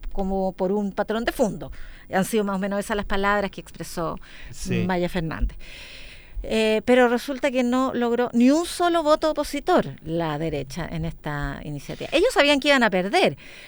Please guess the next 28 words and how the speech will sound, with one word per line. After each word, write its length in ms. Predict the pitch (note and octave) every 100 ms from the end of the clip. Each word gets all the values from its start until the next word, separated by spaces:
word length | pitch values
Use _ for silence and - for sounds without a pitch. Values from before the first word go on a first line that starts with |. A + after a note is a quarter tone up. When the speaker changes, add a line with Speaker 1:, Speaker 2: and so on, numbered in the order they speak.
| -
Speaker 1:
pero 160 | - G#3
¿cuál 140 | - F#4+
Speaker 2:
Ahora, 100 | A4
Speaker 1:
es 60 |
el 60 | B2+
Speaker 2:
había 160 | B2+
Speaker 1:
objetivo, 60 | G#3+
Speaker 2:
una, 100 | -
había 160 | - C3+
Speaker 1:
entonces? 180 | E3+
Speaker 2:
una 160 | G3 F#3+
pelea 220 | D3 D3
interna 460 | D#3+ B2 A2 A#2+ D#3
también, 200 | E3 E3+
porque 200 | B2+ G#2
la, 120 | A2 G#2+
los 140 | A2
que 100 | G#2+
impulsaron 680 | G#2 - F#2+ - C#3+ E3 F#3
el 100 | F3
cuento 300 | - D#3+ D#3+
primero 280 | D#3+ C3+ D3
fueron 280 | C#3 C#3 C#3
los 120 | C3
udi, 340 | B2 G2+ F2+ B2 - - - - - - -
fue 140 | B2
la 100 | A#2
udi, 380 | C3+ A#2 F#2 A#2+